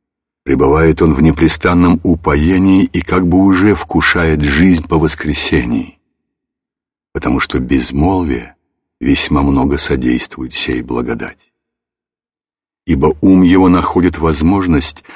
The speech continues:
пребывать в себе самом с миром, какой приобретён им в безмолвии. А вместе с тем возбуждается сим к памятованию того,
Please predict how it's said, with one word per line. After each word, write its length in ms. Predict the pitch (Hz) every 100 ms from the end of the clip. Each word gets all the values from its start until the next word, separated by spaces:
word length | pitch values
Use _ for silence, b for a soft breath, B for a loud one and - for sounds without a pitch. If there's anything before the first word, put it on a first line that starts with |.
| B B
пребывать 480 | - 78 78 87 85
в 40 | -
себе 280 | 87 87
самом 420 | 82 80 80 90 82
с 220 | - -
миром, 580 | 78 80 64 55 53 - _ _ _ _ _
какой 420 | 71 71 85 73
приобретён 840 | 71 65 64 65 - - 78 80
им 340 | 76 64 57 -
в 80 | 62
безмолвии. 720 | 64 58 60 58 57 57 _ _ _ _ _ _ _ _ _ _ _ -
А 100 | 71
вместе 420 | 69 71 69 -
с 80 | -
тем 240 | - 82
возбуждается 880 | 80 73 69 67 64 65 67 65 -
сим 380 | - - 87 87 _ _ _ _
к 80 | -
памятованию 800 | 67 67 - 69 95 85 73 69
того, 420 | 69 65 92